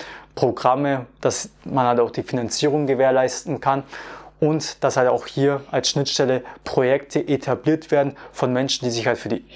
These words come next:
um die Infrastruktur kümmern, Plattformen zur Verfügung stellen, dass halt die Kommunikation einfacher wird und das alles dann harmonisch Früchte tragen kann, weil es halt dann gemeinsam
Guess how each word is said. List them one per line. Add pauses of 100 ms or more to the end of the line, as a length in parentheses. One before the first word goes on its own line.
(160)
um
die
Infrastruktur
kümmern, (600)
Plattformen
zur
Verfügung
stellen,
dass
halt
die
Kommunikation
einfacher
wird (960)
und
das
alles
dann (180)
harmonisch
Früchte
tragen
kann, (260)
weil
es
halt
dann
gemeinsam